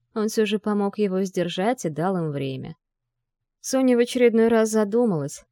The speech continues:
какую же магическую силу таит в себе этот невзрачный кристалл,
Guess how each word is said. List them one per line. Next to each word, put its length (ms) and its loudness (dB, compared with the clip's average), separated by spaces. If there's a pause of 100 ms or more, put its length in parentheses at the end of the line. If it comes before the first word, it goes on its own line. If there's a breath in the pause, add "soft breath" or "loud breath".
(160)
какую 300 -2
же 100 0
магическую 680 -2
силу 380 0
таит 380 0
в 80 -18
себе 300 -2
этот 200 -8
невзрачный 720 -2
кристалл, 640 -4